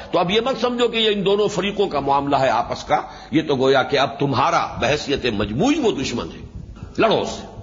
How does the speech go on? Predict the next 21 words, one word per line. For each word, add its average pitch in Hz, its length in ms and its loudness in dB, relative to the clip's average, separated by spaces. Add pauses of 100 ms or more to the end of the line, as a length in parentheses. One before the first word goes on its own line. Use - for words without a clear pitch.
(540)
اس - 180 -2
لیے 170 140 4
کہ 226 100 0
وہ 202 100 2
تمہاری 180 340 2
اجتماعیت 214 640 0
کے 294 80 2
در 175 160 2
پہ 117 140 -4
ہے، - 300 -4
اس 113 160 -4
کو 254 100 0
نقصان 370 440 0
پہنچا 117 340 -2
رہا 85 120 -6
ہے، 82 60 -8
اسے 120 220 0
مجروح 320 360 2
کر - 160 -2
رہا 82 280 -4
ہے، - 60 -14